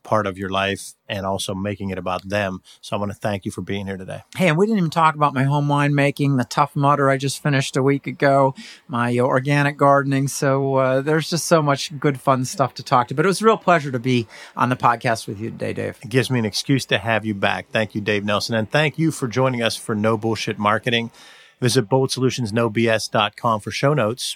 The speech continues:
Speaker 1: plus additional marketing and messaging resources. Also, sign up for Light Reading. You'll receive valuable strategies every other week to improve your marketing and transform your message. It really is light, intended to be read in two minutes or less,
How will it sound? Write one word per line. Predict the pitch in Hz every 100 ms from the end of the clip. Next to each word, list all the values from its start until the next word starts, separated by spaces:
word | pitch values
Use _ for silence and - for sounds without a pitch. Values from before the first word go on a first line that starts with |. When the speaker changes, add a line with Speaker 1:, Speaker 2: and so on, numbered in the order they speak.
| _
Speaker 1:
plus | 123 -
additional | 107 117 - 113
marketing | 104 107 110 107 107
and | 101
messaging | 101 101 113 104 98
resources. | 104 - 117 107 - - - - - - -
Also, | 151 151 143
sign | - 151
up | 147
for | 143
Light | 135 117
Reading. | 127 120 104
You'll | 101
receive | 104 - 104
valuable | 110 110 110 104
strategies | - 127 107 98 101 98
every | 104 110
other | 104 101
week | 113 135 139 - - - _
to | - 110
improve | 98 147 135
your | 127
marketing | 123 - 117 113
and | 98
transform | - 104 98 - 117 107
your | 98
message. | 95 98 - 113 117
It | 107
really | 113 113
is | 107 104
light, | 120 131 139 - - -
intended | 104 - 104 98
to |
be | 101
read | 98 92
in | 90 -
two | - 160
minutes | 160 147
or | 147
less, | 123 113 - -